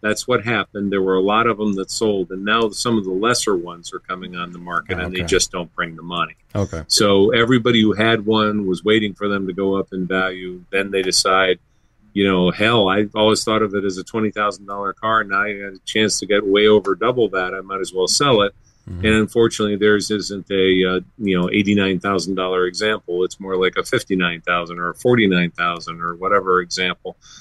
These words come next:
Speaker 1: So, I mean, just, I'm just throwing numbers out there, not, but so I think what happens is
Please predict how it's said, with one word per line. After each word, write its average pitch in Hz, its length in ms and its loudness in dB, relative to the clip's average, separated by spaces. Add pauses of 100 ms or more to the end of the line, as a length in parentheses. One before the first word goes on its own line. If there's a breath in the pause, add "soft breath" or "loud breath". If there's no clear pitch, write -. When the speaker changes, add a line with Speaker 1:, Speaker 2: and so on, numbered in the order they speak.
(140 loud breath)
Speaker 1:
So, 104 380 4
I 101 60 2
mean, 98 240 2
just, 101 220 0
I'm 104 260 2
just - 260 -6
throwing 92 240 -2
numbers 85 320 -6
out 90 220 -2
there, 85 180 -2
not, 92 200 -4 (160)
but 101 180 0 (320 soft breath)
so 120 340 2
I 113 120 2
think - 240 -2
what 127 160 0
happens 113 480 -2
is 101 320 -2